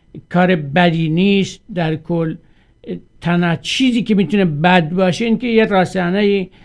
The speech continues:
در مقابل جمهوری اسلامی سکوت کنه، هیچی نگه، کاری نکنه، سمپاتی ایجاد نکنه، در عین حالش هم مثلاً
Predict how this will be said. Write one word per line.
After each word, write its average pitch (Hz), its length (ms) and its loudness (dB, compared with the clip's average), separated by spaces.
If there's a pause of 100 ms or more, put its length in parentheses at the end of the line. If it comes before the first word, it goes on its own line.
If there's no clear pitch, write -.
(260)
در 185 200 2
مقابل 190 680 2
جمهوری 180 400 -2
اسلامی 170 500 -2
سکوت 190 480 -4
کنه، 170 440 -2
هیچی 185 360 -4
نگه، 170 640 -2 (720)
کاری 180 360 2
نکنه، 175 800 -2 (340)
سمپاتی 190 680 0
ایجاد 180 500 0
نکنه، 170 720 -4 (320)
در 170 160 -2
عین 202 200 2
حالش 190 520 -2
هم 185 260 -2 (100)
مثلاً 175 520 -4